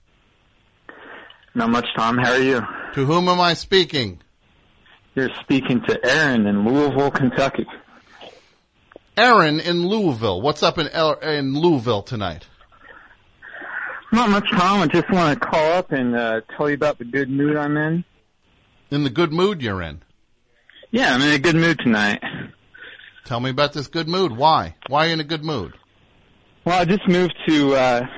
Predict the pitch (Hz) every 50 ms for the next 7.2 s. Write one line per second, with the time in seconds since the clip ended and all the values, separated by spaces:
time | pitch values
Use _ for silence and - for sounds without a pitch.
0 | - - - - 160 165 175 180 170 143 123 123 120 - - - 131 135 139 143
1 | 139 131 127 127 131 143 147 - - 131 120 - - 135 123 123 117 - - 131
2 | 123 123 127 131 127 123 113 107 117 120 117 113 113 110 110 107 110 110 110 110
3 | 110 113 - _ _ _ _ _ _ _ _ _ _ _ _ - 120 147 160 156
4 | 156 160 147 135 131 131 127 120 117 - - - - 135 147 156 139 - - 123
5 | 117 113 110 101 - 127 120 117 110 - - - 127 117 135 127 - - 139 135
6 | 131 123 113 117 120 127 120 - - - 139 143 143 131 - 135 120 117 113 113
7 | 113 117 -